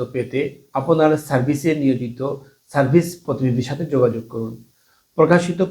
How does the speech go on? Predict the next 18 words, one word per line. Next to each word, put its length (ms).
পর্ব 260
এবং 240
সিভি 240
নাম্বার 360
অবহিত 320
করুন। 240
আলহামদুলিল্লাহ, 800
এতক্ষণ 340
আপনার 360
মূল্যবান 400
সময় 280
দিয়ে 180
ভিডিওটি 320
দেখার 280
জন্য 180
অসংখ্য 300
ধন্যবাদ। 400
আমাদের 340